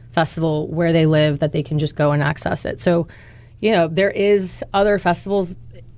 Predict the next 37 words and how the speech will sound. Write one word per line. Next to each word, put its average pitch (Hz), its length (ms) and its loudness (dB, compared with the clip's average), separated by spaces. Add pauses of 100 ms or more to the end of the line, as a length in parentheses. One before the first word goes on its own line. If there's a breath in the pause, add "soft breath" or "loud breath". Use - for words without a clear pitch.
locally 180 480 4
here 185 220 2
in 175 60 2
Austin 190 480 0
that 170 160 0
we're 175 140 0
fortunate. 175 500 0
You 175 120 -2
know, 160 60 -2
you've 156 180 -4
got 170 280 -6
Seismic 165 720 -2
that - 120 -6
happens 156 300 -2
in 151 80 -2
November. 147 400 0
That's 180 200 -2
a 147 60 0
house 139 360 -4
and 143 100 -4
techno 170 380 -2
festival. 170 600 -2 (300 loud breath)
You 170 100 0
know, - 20 4
if 156 80 -2
you're 165 100 0
looking 165 300 0
for 170 160 0
more 170 200 2
just - 220 -6
pure 175 220 -4
E 190 160 -4
D 175 160 4
M, 170 220 2
there's 147 240 -4
Illfest. 190 600 2
That's - 240 -6